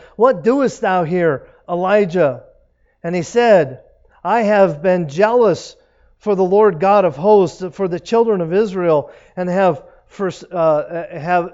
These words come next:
uh, children of Israel have forsaken thy covenant, thrown down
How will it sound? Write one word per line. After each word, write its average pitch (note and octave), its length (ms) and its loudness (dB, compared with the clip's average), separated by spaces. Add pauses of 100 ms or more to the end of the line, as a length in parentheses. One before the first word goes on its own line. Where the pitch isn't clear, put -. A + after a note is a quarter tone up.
(120)
uh, E3+ 100 -14 (800)
children G#3 380 -2
of E3 80 -4
Israel G3+ 340 0
have F3 240 -2
forsaken F#3+ 640 -4
thy E3 140 -4
covenant, G#3 560 -2 (480)
thrown G3+ 400 -2
down G3+ 480 0